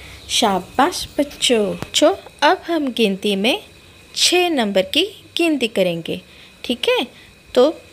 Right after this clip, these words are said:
छः अंकों को इस तरह लिखते हैं और शब्दों में छ और ह, छः। ठीक है बच्चों, तो अब हम इसकी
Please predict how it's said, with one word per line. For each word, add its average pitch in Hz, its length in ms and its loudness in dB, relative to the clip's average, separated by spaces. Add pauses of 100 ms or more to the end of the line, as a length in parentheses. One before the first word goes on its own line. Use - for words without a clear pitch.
छः 349 240 2 (100)
अंकों 226 320 -4
को 269 240 0 (300)
इस 381 200 0
तरह 233 220 4
लिखते 196 400 0
हैं 220 220 0 (320)
और 214 60 4
शब्दों 214 540 2
में 277 320 2 (420)
छ - 120 0 (380)
और 214 240 2 (180)
ह, 320 100 6 (680)
छः। - 240 2 (560)
ठीक 262 220 -2
है 349 80 4
बच्चों, 440 460 0 (500)
तो 370 140 6 (320)
अब 320 200 0
हम 339 160 -4
इसकी 311 360 -2